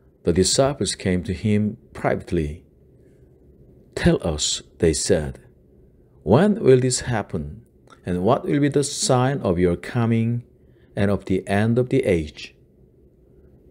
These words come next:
Jesus answered, "Watch out that no one deceives you, for many will come in my name, claiming, 'I am the Christ,'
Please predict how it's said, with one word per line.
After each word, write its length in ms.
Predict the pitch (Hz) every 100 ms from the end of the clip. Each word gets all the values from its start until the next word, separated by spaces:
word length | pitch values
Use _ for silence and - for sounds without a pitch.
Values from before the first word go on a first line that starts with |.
| -
Jesus 360 | 131 151 165 - -
answered, 520 | 92 87 82 67 62 - _ _ _ _ _ _ - 95
"Watch 240 | 92 - -
out 300 | 92 101 110
that 340 | - 80 76 - - - _ _ _ -
no 60 | 92 85
one 160 | 78
deceives 480 | 78 - - 85 73 - 78
you, 260 | 76 73 - _ _ - _ _ _ - -
for 320 | 143 135 - - _ _ _ _ -
many 140 | 107 147
will 140 | 156 151 -
come 240 | 110 104
in 80 | 80
my 100 | 80
name, 500 | 76 82 85 80 80 92 _ _ _ -
claiming, 440 | 95 101 73 69 73 _ - _ _ -
'I 260 | 120 127 - 113
am 80 |
the 120 | 113 120
Christ,' 500 | 92 65 - - -